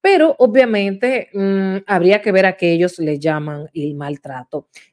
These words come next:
Pero lo que yo digo no es el fondo, sino la forma. No es cómo ellos hayan, eh, llevado a cabo, eh,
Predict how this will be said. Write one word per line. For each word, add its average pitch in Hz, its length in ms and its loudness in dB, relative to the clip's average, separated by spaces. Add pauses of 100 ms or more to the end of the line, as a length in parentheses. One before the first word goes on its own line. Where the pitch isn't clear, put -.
Pero 320 320 4
lo 269 340 4
que 269 160 0
yo 277 140 2
digo 269 240 2
no 226 240 0
es 208 520 -2
el 160 280 -2
fondo, 170 880 0
sino 175 400 -2
la 175 160 0
forma. 156 560 -4
No 202 240 2
es 262 380 0
cómo 202 340 0
ellos 196 400 0
hayan, 180 540 -2 (440)
eh, 170 340 0
llevado 180 360 4
a 202 120 0
cabo, 190 340 2
eh, 196 240 0